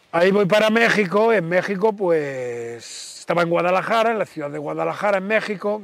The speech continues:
y se me ocurre la brillante idea, como estaba económicamente bien, digo, "Me voy a dar un salto para Europa, a ver, luego me vuelvo". Y bueno, pues, compro un pasaje de avión y desde, desde allí, desde Guadalajara,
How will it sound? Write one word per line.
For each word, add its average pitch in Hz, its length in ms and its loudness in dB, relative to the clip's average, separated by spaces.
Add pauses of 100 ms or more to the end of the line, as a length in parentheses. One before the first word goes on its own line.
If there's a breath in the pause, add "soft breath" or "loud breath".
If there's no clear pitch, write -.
y 156 60 -16
se 160 100 -14
me 151 120 -10
ocurre 175 260 -2
la 180 100 0
brillante 185 460 -2
idea, 214 500 2 (240)
como 143 160 -16
estaba 170 320 -4
económicamente 175 760 -4
bien, 220 320 0
digo, 156 280 -6 (320 soft breath)
"Me 208 80 -8
voy 247 80 2
a 269 40 4
dar 240 80 2
un 202 100 -4
salto 180 320 0
para 170 200 0
Europa, 151 360 -2
a 143 40 -6
ver, 151 320 -2 (720 soft breath)
luego 208 180 4
me 175 140 0
vuelvo". 151 440 0 (760 loud breath)
Y 170 40 4
bueno, 233 280 4
pues, 151 1040 0 (360)
compro 180 280 0
un 165 80 -4
pasaje 185 400 0
de 208 80 2
avión 226 380 2
y 214 60 -2
desde, 170 260 -2 (180)
desde 160 320 -2
allí, 160 180 -4
desde 202 240 0
Guadalajara, 202 800 2